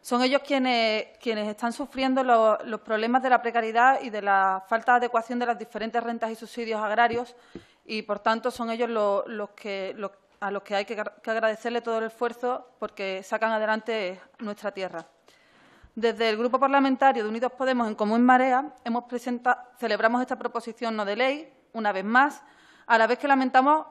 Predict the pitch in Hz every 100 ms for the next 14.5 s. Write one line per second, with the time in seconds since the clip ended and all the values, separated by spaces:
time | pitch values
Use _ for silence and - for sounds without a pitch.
0 | - 233 226 226 226 254 277 277 - 240
1 | 214 214 214 - 214 233 262 294 226 202
2 | 233 220 254 254 247 247 247 233 190 196
3 | 208 208 214 254 269 254 233 240 240 233
4 | 208 226 226 - - _ _ _ - 233
5 | 220 214 214 240 254 247 269 233 220 233
6 | 240 247 262 240 220 214 208 226 247 247
7 | - - - 233 220 - 240 247 269 254
8 | 226 214 220 208 226 220 214 226 220 214
9 | 175 175 185 - _ - _ _ _ _
10 | _ _ _ - 208 226 220 262 262 262
11 | 262 247 - 240 220 208 208 202 - _
12 | _ _ - 226 240 - 269 - 254 254
13 | 269 254 285 285 277 233 202 214 233 254
14 | 247 240 262 262 277